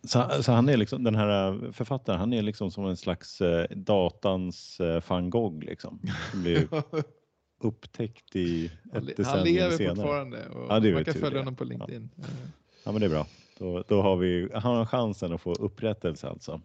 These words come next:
Speaker 2: Yes.
Speaker 1: för boken. Toppen.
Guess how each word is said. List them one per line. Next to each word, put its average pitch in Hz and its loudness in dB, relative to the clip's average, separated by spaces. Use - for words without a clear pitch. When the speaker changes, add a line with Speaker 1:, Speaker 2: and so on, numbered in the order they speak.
Speaker 2:
Yes. - -16
Speaker 1:
för 90 -10
boken. 85 -6
Toppen. - 0